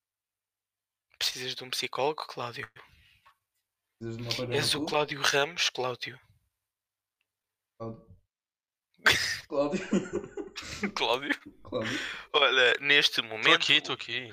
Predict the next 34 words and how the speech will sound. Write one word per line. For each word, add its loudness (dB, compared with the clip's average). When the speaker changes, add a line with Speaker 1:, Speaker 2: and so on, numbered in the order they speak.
Speaker 2:
Estás 2
Speaker 1:
neste 6
Speaker 2:
aqui? -4
Speaker 1:
momento 2
o -6
Panda 4
foi 6
à 4
casa 0
do -10
Cláudio 0
comer -6
o -6
Cláudio. 2
Speaker 2:
<laughs> 4
Neste -2
momento 0
o -6
Panda 4
está 6
a 6
dar 0
boas -2
noites. -8
Speaker 1:
É 6
isso. 4
Speaker 3:
<laughs> -2
Não, 6
sabes 2
o 6
que 6
é 6
que -4
foi? 0